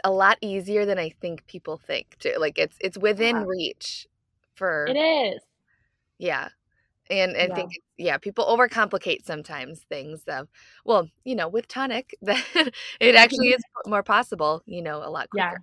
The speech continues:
Speaker 1: So that's awesome. Um, can you talk a little bit about, like, the visual storytelling, just 'cause I know we have a lot of photographers here, um, and just how to create a unique experience with visual? Because I think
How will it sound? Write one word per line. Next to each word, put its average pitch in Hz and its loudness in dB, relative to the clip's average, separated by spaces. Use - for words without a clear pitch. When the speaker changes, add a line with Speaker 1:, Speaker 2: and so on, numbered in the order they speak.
Speaker 1:
So 156 -16
that's 175 -8
awesome. - -10
Um, 196 6
can 254 -4
you 330 0
talk 330 -2
a 269 0
little 240 0
bit 220 2
about, 185 2
like, 175 0
the 220 0
visual 202 4
storytelling, 165 -6
just - -16
'cause 165 -6
I - -4
know 170 -4
we 165 -6
have 160 -12
a 165 -12
lot 147 -6
of 156 -14
photographers 151 -8
here, - -10
um, 175 8
and 240 -2
just 254 -4
how 226 0
to 254 2
create 202 -2
a 185 -2
unique 190 -6
experience 170 -10
with 165 -14
visual? 160 -6
Because 160 -6
I 170 -2
think 202 -6